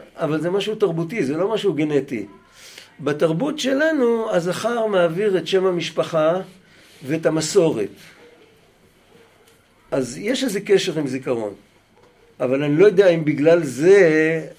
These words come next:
המילה, המילה היא יותר, היא יותר ראשונית מה-, מאיך שהדברים מתנהלים, כן? אם פתאום ה-, את השם משפחה תיתן האמא,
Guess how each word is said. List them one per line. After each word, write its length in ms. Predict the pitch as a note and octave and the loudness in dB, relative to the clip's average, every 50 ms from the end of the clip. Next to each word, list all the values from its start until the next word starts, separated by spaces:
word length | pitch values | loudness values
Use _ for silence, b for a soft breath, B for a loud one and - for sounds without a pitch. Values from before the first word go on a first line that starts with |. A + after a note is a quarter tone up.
| - - - - - - | -20 -20 -20 -20 -12 -6
המילה, 760 | C3 C3 B2+ C3 C3 C3+ C3 C3+ D#3+ E3 D#3 C#3 B2+ B2 B2 - - G#2 - B B B B B B B B B B B B | -2 -2 0 0 0 -2 0 4 4 4 4 4 2 0 -4 -8 -14 -20 -20 B B B B B B B B B B B B
המילה 380 | - C#3 C3+ C#3 C#3 C#3+ E3 F3+ | -6 -4 -2 0 2 2 4 4
היא 180 | G#3 G3+ G3 E3 | 4 4 2 2
יותר, 440 | D3+ D#3 G3 G3+ A3 A3 A3 G#3 F3 D3 C#3 C3 | 2 2 2 0 2 2 0 0 0 0 0 -4
היא 140 | B2+ D3 D3 | -4 -4 -4
יותר 340 | D3 D3 C#3+ - F#3+ G3+ G3+ | -6 -4 0 2 2 2 2
ראשונית 680 | G#3 G3 - - F#3 E3 D#3 G3 A3+ G#3 C3+ - - - | 0 -4 -4 -2 0 0 0 0 0 -2 -4 -6 -10 -14
מה-, 500 | D3 D3+ D3+ C#3+ C3+ C3+ B2+ B2+ B2 B2+ C3+ D3+ - - - _ _ b b b b b b b _ - | -10 -6 -4 -2 0 0 0 0 0 -2 -4 -6 -10 -18 -20 _ _ b b b b b b b _ -6
מאיך 220 | C#3+ E3 F#3+ - | -6 -6 -4 -2
שהדברים 540 | - F3 D#3+ D3 C3+ B2 B2 D3 D3+ D#3 D3+ | 0 0 0 0 0 -2 -4 -4 -4 -2 -2
מתנהלים, 580 | D#3 D3+ D3 D3 C#3 C3+ C3 C3+ C#3 A#2+ G2 A2 - - - | -4 -2 0 2 4 4 4 2 0 -2 -4 -6 -10 -14 -12
כן? 240 | - C3 B2+ B2+ C3 C#3 C#3+ - - D3+ C3 B B B B B B B _ - | -8 -6 -6 -6 -6 -8 -12 -16 -20 -20 -20 B B B B B B B _ -4
אם 120 | E3+ F3 F3 | -4 -4 -4
פתאום 380 | F3+ E3+ F3 G3+ F#3+ F#3+ F#3 | -6 -2 2 2 2 4 2
ה-, 460 | F3 E3 D#3+ D#3 D3 C#3+ C#3+ C#3+ D#3 - - - - - - - | 2 0 0 0 0 -2 -2 -2 -2 -6 -8 -14 -20 -12 -8 -6
את 120 | D#3 D3 F#3+ | -6 -6 -6
השם 220 | - - F#3+ F#3+ | -4 -2 -2 -2
משפחה 380 | F3 - - - - - F3+ F3+ | -2 -4 -6 -6 -6 -4 -4 -4
תיתן 360 | - F3+ D#3+ D#3 F3+ F3 E3+ | -2 -4 -4 -2 -2 -2 0
האמא, 440 | D#3+ D#3+ G3 A3+ G#3+ E3 C#3 C3 | 0 0 0 0 0 0 0 0